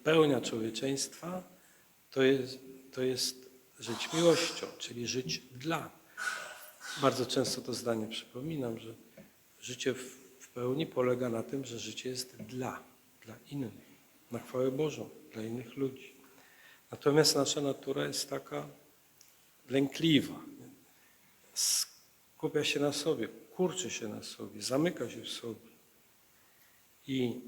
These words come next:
nie da się otworzyć na miłość bez obumierania dla tej właśnie naszej skurczonej natury, bez przełamywania tego zamknięcia,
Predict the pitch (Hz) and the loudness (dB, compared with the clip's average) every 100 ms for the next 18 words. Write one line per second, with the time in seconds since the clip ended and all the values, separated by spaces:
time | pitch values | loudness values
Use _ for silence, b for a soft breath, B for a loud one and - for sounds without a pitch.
0 | - - 139 175 143 - 120 - - 143 | -16 -6 2 4 4 0 -4 -6 -10 -8
1 | 135 - 117 113 117 151 - - 113 143 | -10 -8 -6 -4 -2 -4 -6 -12 -6 -4
2 | - - - - 143 156 143 135 127 131 | -2 -4 -12 -10 -4 2 6 6 6 6
3 | 147 170 - 135 - 151 143 - - 139 | 6 2 0 -2 0 -2 -2 -4 -6 -4
4 | - 147 143 - B B B B - 127 | -2 -4 -6 -8 B B B B -4 -2
5 | 131 - 143 139 - - 139 139 151 151 | 2 6 6 6 -2 -2 -4 -2 -2 0
6 | 156 151 - 175 110 107 - - - 120 | 0 -2 -2 -2 -2 -6 -14 -20 -20 -14
7 | 117 120 - - - 139 147 151 170 175 | -8 -6 -4 0 4 6 6 4 4 4
8 | 120 - 120 113 117 117 - 127 113 107 | 2 0 -6 -6 -6 -10 -12 -8 -8 -8
9 | - | -14